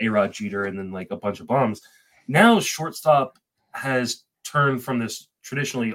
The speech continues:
awful position to now a traditionally fantastic position to a fantastic at the top position.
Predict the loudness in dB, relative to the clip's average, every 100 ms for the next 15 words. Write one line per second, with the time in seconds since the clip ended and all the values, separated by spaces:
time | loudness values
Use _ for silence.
0 | 2 4 4 0 -6 -8 -4 -6 -6 -6
1 | -4 -2 -2 -6 -6 -2 0 2 0 -4
2 | -8 -8 -6 -10 -12 -12 0 4 4 2
3 | -12 -14 -14 -16 -6 -4 -2 -4 -6 _
4 | _ _ -4 2 2 2 -6 -8 -6 -6
5 | -6 -16 -20 -20 _